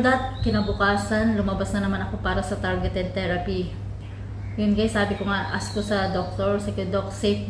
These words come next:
ba na ma-, na mabigyan ako ng targeted therapy?" Eh, ka-, ka-opera ko lang.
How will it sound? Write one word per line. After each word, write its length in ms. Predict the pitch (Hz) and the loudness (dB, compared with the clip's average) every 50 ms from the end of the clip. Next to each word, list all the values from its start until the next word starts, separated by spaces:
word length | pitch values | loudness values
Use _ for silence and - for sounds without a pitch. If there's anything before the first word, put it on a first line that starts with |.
| 170 | -2
ba 160 | 185 185 185 185 | 0 0 0 0
na 80 | 185 | -2
ma-, 400 | 180 180 180 180 180 - - - - - - - - - - - - - - | 0 -2 0 0 0 -2 -2 -4 -6 -8 -10 -10 -10 -10 -8 -8 -8 -6 -4
na 160 | - 196 196 196 | -2 0 2 2
mabigyan 400 | 202 190 196 202 196 202 196 190 | 2 2 0 0 0 0 0 0
ako 160 | 185 202 190 | -2 -2 -2
ng 160 | 190 196 196 | -2 -2 -2
targeted 560 | - 196 190 185 190 202 - 190 180 165 - | 0 0 0 0 0 -2 -2 -2 -4 -2 -2
therapy?" 640 | 190 175 175 170 170 - 190 180 180 165 175 180 170 | 0 0 2 0 0 0 0 0 0 0 -2 -4 -4
Eh, 0 | - - | -4 -4
ka-, 400 | 185 175 170 170 170 175 165 165 165 - - - - - - - - | -2 0 0 0 0 -2 -4 -6 -8 -8 -8 -8 -8 -10 -10 -6 -4
ka-opera 560 | 190 180 - - 196 190 - 185 180 170 - | -2 -2 0 0 0 0 0 0 0 -2 -2
ko 80 | 180 175 | -2 -2
lang. 320 | 170 170 165 165 175 - | -2 0 -2 -2 -2 -4